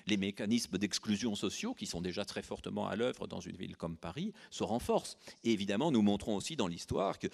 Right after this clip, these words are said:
ce, ce Paris parfait, euh, ce Paris où il n'y a plus rien qui ne soit pas parisien, puisque le baron Haussmann n'a pas pu terminer le style qu'il voulait donner à Paris.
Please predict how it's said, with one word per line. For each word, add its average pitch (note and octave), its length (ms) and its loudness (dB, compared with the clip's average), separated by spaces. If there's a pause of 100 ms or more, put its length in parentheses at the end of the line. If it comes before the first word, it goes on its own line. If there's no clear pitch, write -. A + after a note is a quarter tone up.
(180)
ce, - 300 0
ce - 160 0
Paris G#2+ 380 -2
parfait, - 500 0 (560)
euh, G#2+ 140 0
ce - 160 2
Paris A2+ 360 2
où A2 100 4
il A2 120 8
n'y A2+ 120 6
a A#2 60 2
plus - 140 4
rien E3 240 2
qui C3 140 -2
ne A#2 40 0
soit - 280 -2
pas D3 100 0
parisien, A#2 540 -6
puisque - 240 -14 (400)
le F2 120 -2
baron F#2 340 -2
Haussmann C3 340 -6
n'a F2+ 100 -12
pas F2+ 120 -6
pu - 140 -18
terminer C#3+ 580 2
le C3+ 100 0
style G#2+ 300 -2
qu'il F#2 140 -4
voulait F2+ 220 -4
donner F2+ 260 -4
à F2 60 -6
Paris. G3+ 360 -2